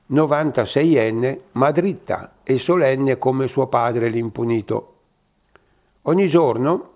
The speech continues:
una passeggiata dalla salute, con passo lento e cadenzato come quello del Kaiser. Era una delle tre Corrado,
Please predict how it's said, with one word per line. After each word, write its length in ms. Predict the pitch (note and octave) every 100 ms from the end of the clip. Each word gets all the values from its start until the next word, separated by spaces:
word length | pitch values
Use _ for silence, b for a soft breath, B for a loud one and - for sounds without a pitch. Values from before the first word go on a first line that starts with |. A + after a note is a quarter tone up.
| _ _ _ _ _
una 260 | G#3+ E3+
passeggiata 680 | - C3 - F#3 A#2 G#2 A#2
dalla 180 | A2+ A#2
salute, 640 | - A2+ G#2 F#2+ A2 - _ _ _ _ _
con 180 | B2+ A2+
passo 320 | B2 B2 D3
lento 320 | C3 A2+ A#2
e 20 |
cadenzato 760 | G#2 G#2+ B2+ C#3 D3 F#2+ - G2
come 260 | - D#3+
quello 300 | D#3 A2+ A#2+
del 180 | A#2 A2+
Kaiser. 580 | G#2+ G2+ G2+ G2+ G#2+ A2 - _ _ _ _ _ _ _ _ _ _ _
Era 320 | G3 F3 A#2+
una 460 | D3 E3+ A2+ G2 F#2+
delle 300 | A2+ A#2+ C#3+
tre 360 | B2+ C#3 -
Corrado, 760 | - D3 C3+ A2+ G2 G2+ C3+ E3